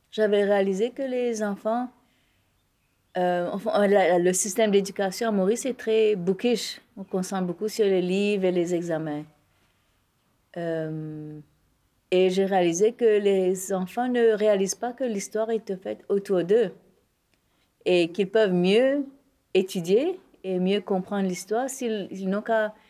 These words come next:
questionner ce qui est autour de d'eux, autour de les vêtements qu'ils portent. Les vêtements ont une histoire. D'où vient ce vêtement ?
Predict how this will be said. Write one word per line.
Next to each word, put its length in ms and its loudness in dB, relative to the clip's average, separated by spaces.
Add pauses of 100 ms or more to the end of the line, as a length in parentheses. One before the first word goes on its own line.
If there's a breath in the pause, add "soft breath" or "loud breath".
(180 soft breath)
questionner 480 2
ce 140 -6
qui 120 -2
est 40 4
autour 240 -4
de 120 -4
d'eux, 260 0 (280 loud breath)
autour 240 -2
de 100 2
les 160 2
vêtements 440 0
qu'ils 200 -8
portent. 480 -4 (340)
Les 80 0
vêtements 340 0
ont 40 -2
une 140 -2
histoire. 500 -2
D'où 200 0
vient 240 0
ce 140 -6
vêtement ? 500 -6